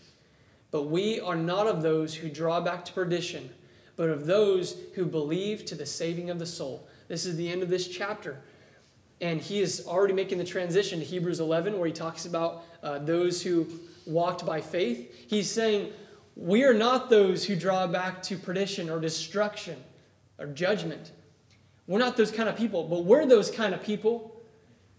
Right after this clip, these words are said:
who believe to the saving of the soul. And, and next time I speak, we're gonna talk about the kind of people who do that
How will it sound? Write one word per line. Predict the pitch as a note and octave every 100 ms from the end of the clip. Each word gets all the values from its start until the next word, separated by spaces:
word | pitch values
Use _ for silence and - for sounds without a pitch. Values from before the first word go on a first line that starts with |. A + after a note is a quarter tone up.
| _ _
who | G3
believe | D#3+ D#3 G3+ G3+
to | E3+
the | D3
saving | - E3+ F#3
of | F#3+
the |
soul. | E3+ F3+ C#3 B2+ -
And, | D3+ D3+
and | D#3
next | E3 E3+
time | F#3+ F#3
I | F3
speak, | E3 G3 F#3 F#3
we're |
gonna | F3 E3
talk | A3 A3+ -
about | E3+ D#3+ D#3+ - - - _
the | E3
kind | E3 F#3+ F3+
of | -
people | G3 F#3+
who | E3
do | E3+ F#3+
that | E3+ C#3 -